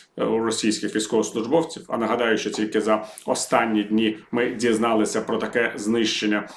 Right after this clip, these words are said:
на території Автономної Республіки Крим. Е, мова йде і про аеродроми, і про військові склади. Звичайно ж, е, створюються, е, досить, е, серйозні шанси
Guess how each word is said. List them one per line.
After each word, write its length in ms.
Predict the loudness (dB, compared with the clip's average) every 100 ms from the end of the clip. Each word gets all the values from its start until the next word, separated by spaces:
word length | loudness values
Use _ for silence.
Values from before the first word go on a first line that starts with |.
| -8 -2
на 280 | 2 2
території 720 | 2 -4 2 2 2 0 -4 -12 -10
Автономної 600 | -6 0 0 2 0 0
Республіки 600 | 0 -4 -4 -4 -2 -4
Крим. 500 | -2 2 2 2 0
Е, 200 | 0 -2 -4 -10 0
мова 320 | 2 4 2
йде 400 | 2 2 2 -4
і 200 | -2 0
про 480 | 0 0 2 2 0 0
аеродроми, 720 | 2 2 0 4 4 4 -2 -6 _ -8
і 220 | 0 0
про 420 | 2 2 2 0 -14 -8
військові 880 | -4 -2 -2 -2 0 0 0 -6 -14 -12
склади. 760 | -4 2 4 4 0 -2 -8 _ _ -6
Звичайно 560 | 0 4 6 6 4
ж, 400 | 2 -4 -6 2 4
е, 240 | 4 0 -10 -14
створюються, 960 | -8 0 4 6 6 4 0 0 -2 -2 -14 _ 2
е, 200 | 4 6
досить, 720 | 4 2 0 0 -6 -8 -2
е, 260 | 2 2 0 -6
серйозні 640 | 2 4 6 4 2 0
шанси 580 | 2 4 2 0 -6